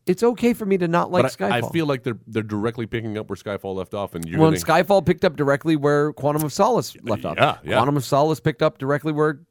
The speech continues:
Speaker 1: uh, Casino Royale left off.
Speaker 2: That's true.
Speaker 1: So
Speaker 2: They've
Speaker 1: it's
Speaker 2: been
Speaker 1: okay.
Speaker 2: very
Speaker 1: No, they've been, they've been directly, like, just picking up where the next one left off.
Speaker 2: But I really feel like they're re-, referencing Skyfall maybe a little too much
Speaker 1: It's
Speaker 2: in,
Speaker 1: fucking
Speaker 2: for
Speaker 1: Sam
Speaker 2: your taste in
Speaker 1: Mendes.
Speaker 2: this one. Oh, not a, not a Sam Mendes
Speaker 1: I'm not
Speaker 2: fan.
Speaker 1: a Sam Mendes fan.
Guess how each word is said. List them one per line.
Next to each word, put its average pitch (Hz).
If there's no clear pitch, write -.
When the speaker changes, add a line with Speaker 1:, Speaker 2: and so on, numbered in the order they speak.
Speaker 1:
uh, 185
Casino 165
Royale 180
left 127
off. 180
Speaker 2:
That's -
true. 320
Speaker 1:
So 180
Speaker 2:
They've 180
Speaker 1:
it's 175
Speaker 2:
been 240
Speaker 1:
okay. -
Speaker 2:
very 226
Speaker 1:
No, 151
they've 165
been, 190
they've 170
been 170
directly, 147
like, 117
just 117
picking 135
up 139
where 120
the 110
next 110
one 113
left 107
off. 147
Speaker 2:
But 123
I 131
really 139
feel 135
like 117
they're 107
re-, 95
referencing 87
Skyfall 73
maybe 90
a -
little 78
too 85
much 71
Speaker 1:
It's -
Speaker 2:
in, 71
Speaker 1:
fucking 85
Speaker 2:
for -
Speaker 1:
Sam 82
Speaker 2:
your 69
taste 82
in 76
Speaker 1:
Mendes. 78
Speaker 2:
this 67
one. 69
Oh, 165
not 127
a, 123
not 143
a 190
Sam 185
Mendes 226
Speaker 1:
I'm -
not 113
Speaker 2:
fan. -
Speaker 1:
a -
Sam 92
Mendes 71
fan. 87